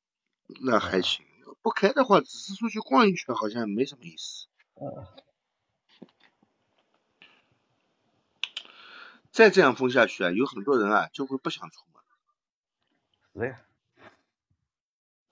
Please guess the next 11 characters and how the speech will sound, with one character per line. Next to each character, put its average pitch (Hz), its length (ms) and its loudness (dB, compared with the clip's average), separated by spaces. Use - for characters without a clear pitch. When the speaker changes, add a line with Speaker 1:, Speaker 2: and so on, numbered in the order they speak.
Speaker 1:
他 160 140 -2
已 147 60 0
经 160 140 0
适 190 200 -4
应 151 100 0
关 127 200 4
在 131 80 0
家 123 160 0
里 110 80 -4
的， 82 280 -12
Speaker 2:
爆 120 180 -4